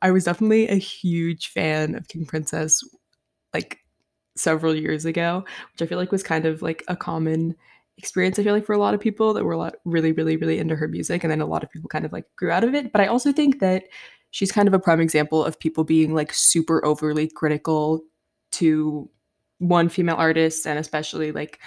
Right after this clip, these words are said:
um, L G B T Q plus female artists, because I think that she gets a lot of, um, criticism for, you know, like, having, coming from a rich family that,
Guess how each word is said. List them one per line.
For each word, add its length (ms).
um, 220
L 80
G 140
B 120
T 160
Q 160
plus 280
female 240
artists, 640
because 320
I 40
think 180
that 100
she 200
gets 220
a 60
lot 320
of, 260
um, 360
criticism 920
for, 680
you 140
know, 200
like, 220
having, 480
coming 260
from 160
a 60
rich 240
family 540
that, 260